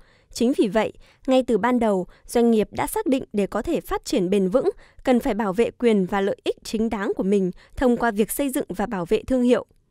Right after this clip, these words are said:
Trong đó, vấn đề bảo vệ tài sản trí tuệ của doanh nghiệp đóng một vai trò hết sức quan trọng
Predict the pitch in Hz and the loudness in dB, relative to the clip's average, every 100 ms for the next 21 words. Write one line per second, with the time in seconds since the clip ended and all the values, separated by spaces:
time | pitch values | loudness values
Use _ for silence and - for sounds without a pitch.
0 | _ _ _ _ _ - - 247 214 185 | _ _ _ _ _ -8 -2 0 2 2
1 | 208 - - 269 233 277 262 220 185 220 | 0 -4 -14 2 4 6 4 2 2 0
2 | - 202 185 226 170 - 208 302 - 190 | -2 -4 -2 -4 -4 -4 -2 -2 -2 -4
3 | 175 240 233 190 - - - 220 269 359 | -2 0 0 -2 -6 -20 -2 0 0 -2
4 | 254 247 240 185 208 392 - - 285 - | 0 -2 0 -2 -2 -4 -6 -4 -2 -2
5 | 285 | -2